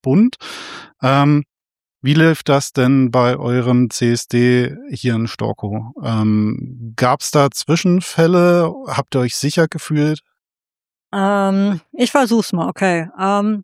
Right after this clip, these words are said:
Speaker 2: wir starteten ja mit unserem Demonstrationszug in, am Bahnhof in Storkow.
Speaker 1: Mhm.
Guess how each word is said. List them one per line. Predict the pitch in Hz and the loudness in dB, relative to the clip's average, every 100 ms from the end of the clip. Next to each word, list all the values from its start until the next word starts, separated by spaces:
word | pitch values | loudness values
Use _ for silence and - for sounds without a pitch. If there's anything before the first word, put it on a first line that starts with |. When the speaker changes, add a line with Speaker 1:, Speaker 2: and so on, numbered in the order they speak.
| - | -2
Speaker 2:
wir | 196 | -2
starteten | 175 - 196 214 240 233 233 220 | -2 0 2 2 0 0 2 2
ja | 214 208 214 208 | 4 4 4 2
mit | 180 196 185 | 0 -2 -2
unserem | 202 185 156 175 170 175 170 | -4 -2 0 0 -2 -4 -4
Demonstrationszug | 185 180 180 - - 165 - 202 226 233 - 214 196 | -2 -2 -2 -6 -6 -6 -2 -2 0 -2 -2 -4 -4
in, | - 180 170 170 170 170 165 - _ _ - _ _ | -4 -2 0 -2 -4 -6 -8 -14 _ _ -20 _ _
am | 185 | -2
Bahnhof | 175 180 247 262 214 | 2 4 4 2 0
in | 175 | -4
Storkow. | - 190 226 294 330 - _ _ _ _ | -2 -2 -2 -2 -2 -4 _ _ _ _
Speaker 1:
Mhm. | 123 | -2